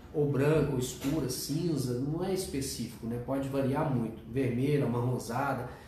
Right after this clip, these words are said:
depende da raça, né? Se a mo-, se a pessoa é, é da raça, da raça branca, se é, se é negra, então depende do, do, da cor da pele da pessoa, essas lesões vão ter uma característica específica.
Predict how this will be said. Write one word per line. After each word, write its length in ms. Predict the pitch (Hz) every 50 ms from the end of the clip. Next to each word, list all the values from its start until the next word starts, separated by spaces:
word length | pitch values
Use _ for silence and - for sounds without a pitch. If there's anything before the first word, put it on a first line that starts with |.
| - -
depende 500 | - 151 147 147 160 160 170 175 165 160
da 100 | 165 170
raça, 600 | 156 139 131 143 147 151 156 151 143 - - 139
né? 180 | 135 135 135 135
Se 160 | - - 131
a 20 | 123
mo-, 240 | 120 127 123 -
se 80 | - -
a 60 | 123
pessoa 520 | - 127 127 - - 135 127 127 123 127 123
é, 340 | 120 120 120 120 120 113
é 40 | 110 110
da 100 | 113 113
raça, 520 | 110 - 120 120 117 110 - - - - - - - - - -
da 80 | - -
raça 320 | 123 120 120 120 - 139
branca, 580 | 131 127 139 143 143 143 143 135 123 117 117 117
se 280 | - - - - 123 120
é, 280 | 123 123 120 117 -
se 200 | - - - 120
é 80 | 120 120
negra, 520 | 117 127 139 147 147 143 139 127 - 127
então 300 | 123 123 - 143 151 170 165 - - - - -
depende 420 | 139 131 - 143 151 156 151 151 -
do, 120 | - 156
do, 380 | 156 151 139 135 131 131 127 -
da 100 | - 117
cor 220 | 123 - 139 139
da 100 | 131 123
pele 320 | 123 - - 127 123 123 127
da 60 | 127
pessoa, 520 | 160 147 143 - - 151 151 147 151 147 -
essas 280 | 135 135 131 - 135 135
lesões 340 | 139 131 120 123 127 127 123
vão 200 | 131 135 131 -
ter 80 | -
uma 160 | 135 131 135
característica 640 | 131 - 139 135 - - 143 135 123 123 123 - 131
específica. 680 | 139 - - 160 151 - - - 123 104 90 - -